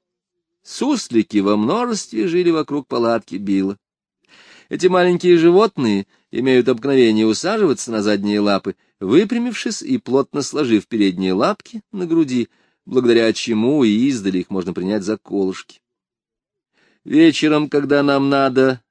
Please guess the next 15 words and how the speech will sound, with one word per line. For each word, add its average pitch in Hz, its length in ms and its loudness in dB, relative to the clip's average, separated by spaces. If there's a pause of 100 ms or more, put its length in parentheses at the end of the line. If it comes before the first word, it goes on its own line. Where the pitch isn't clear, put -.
(220)
было 123 320 2
привязать 127 440 2
лошадей, 156 540 0
мы 123 240 0
нередко 120 420 0
направлялись 117 580 0
к - 40 -20
какому-нибудь 101 460 -4
суслику, - 640 -8 (380)
и 123 160 4
ошибка 127 580 2
выяснялась 107 540 2
только 101 280 -4
после 156 480 -2
того, 143 320 -4